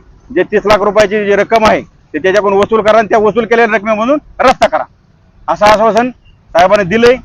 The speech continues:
आणि संबंधित प्रशासनानं तसे पुढे पत्र काढलेत. परंतु हा गुत्तेदार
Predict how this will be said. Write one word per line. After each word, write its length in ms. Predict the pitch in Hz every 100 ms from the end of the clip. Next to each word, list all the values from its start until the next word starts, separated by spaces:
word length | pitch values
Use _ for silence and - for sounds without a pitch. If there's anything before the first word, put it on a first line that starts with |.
| - _
आणि 120 | 143
संबंधित 360 | 160 196 214 214
प्रशासनानं 600 | 190 214 214 202 220 208
तसे 100 | 196
पुढे 220 | 214 214
पत्र 280 | 190 214 220
काढलेत. 300 | 214 208 170 - _ _ _
परंतु 420 | 180 208 180 240 226 _ _ _ 170
हा 80 |
गुत्तेदार 500 | 202 190 214 208 220